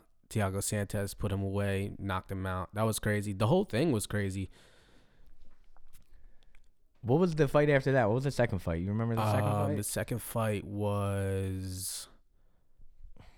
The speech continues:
Speaker 1: oh, um,
Speaker 2: We could probably pull up
Speaker 1: uh,
Speaker 2: the card.
Speaker 1: it was, uh, Alex Cowboy Oliveira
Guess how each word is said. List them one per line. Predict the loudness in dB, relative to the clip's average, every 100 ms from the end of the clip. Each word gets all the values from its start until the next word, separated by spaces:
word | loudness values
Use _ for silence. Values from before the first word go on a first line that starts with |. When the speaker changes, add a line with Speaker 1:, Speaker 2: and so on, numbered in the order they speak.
| -18 2
Speaker 1:
oh, | 4 6
um, | 6 6 4 2 0 -4
Speaker 2:
We | -2
could | -2
probably | 0 -2 -2 0
pull | -2
up | -4
Speaker 1:
uh, |
Speaker 2:
the | -4
card. | 0 0 0 -2 2
Speaker 1:
it |
was, | 2 4
uh, | 2 2
Alex | 4 2 2 0
Cowboy | 2 2 4 2
Oliveira | 4 2 2 2 2 2